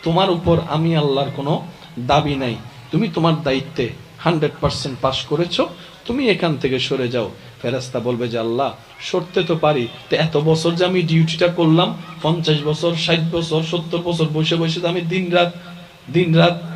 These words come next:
দিনরাত যে লিখলাম, এটার কি হলো?" রব বলে যে, ফেরেশতা, এই সব বিষয়ে তুমি মাথা ঘামাইও না, এটা আমার এবং আমার বান্দার ব্যাপার,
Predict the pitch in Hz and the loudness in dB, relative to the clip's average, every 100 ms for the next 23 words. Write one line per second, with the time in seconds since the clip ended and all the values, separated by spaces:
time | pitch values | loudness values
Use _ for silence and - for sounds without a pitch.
0 | - - - 117 151 180 175 165 180 190 | -12 -14 -8 0 2 4 4 4 4 4
1 | 180 180 190 233 - - - - 185 190 | 2 4 2 2 -4 -16 -10 -2 4 4
2 | 202 185 185 160 139 - - - 123 165 | 4 4 8 8 6 0 -16 -8 2 4
3 | 175 175 185 180 214 196 196 202 - 233 | 4 4 6 8 6 6 4 4 8 8
4 | 294 - - - - 185 185 214 170 165 | 8 6 -12 -14 2 2 4 4 4 2
5 | 190 240 220 - 233 330 165 - - - | 2 6 6 6 4 4 2 -4 -18 -12
6 | - 165 208 208 185 214 170 165 151 143 | 0 6 6 8 6 8 8 6 6 4
7 | - - - - 156 202 233 185 160 156 | -2 -8 -8 4 6 10 10 10 4 -4
8 | - - - 139 139 190 185 156 202 226 | -8 -12 -2 2 6 6 8 8 8 8
9 | 165 - - - 147 156 147 117 131 127 | 4 -4 -10 -2 4 6 6 4 2 2
10 | 131 131 120 113 - | 4 4 4 4 4